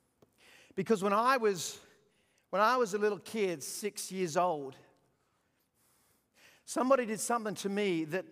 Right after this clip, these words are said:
should never have happened to an innocent little six-year-old. The, the pain and the suffering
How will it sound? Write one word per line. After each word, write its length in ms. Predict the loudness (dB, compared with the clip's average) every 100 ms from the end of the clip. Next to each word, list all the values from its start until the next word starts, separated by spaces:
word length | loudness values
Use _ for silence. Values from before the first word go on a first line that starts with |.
| -16
should 260 | -10 -8 -6
never 520 | -4 0 0 0 -2
have 100 | -2
happened 480 | -2 -2 -2 -4 -6
to 140 | -6
an 100 | -6 -6
innocent 680 | -6 -4 -6 -6 -6 -8 -16 -20 -10
little 600 | -4 -2 -2 -2 -4 -8 -20 _
six-year-old. 800 | -8 -4 -4 -6 -8 -10 -12 -18 -20 _ _ _ _ _ _ _ _ _ _ _ _ _ _ _ _ _ _ _ _ _ _ _ _ -20 -2
The, 120 | 0
the 120 | 2
pain 400 | -2 0 2 2
and 120 | 0 -4
the 60 |
suffering 800 | -4 2 2 2 -4 -6 -6 -6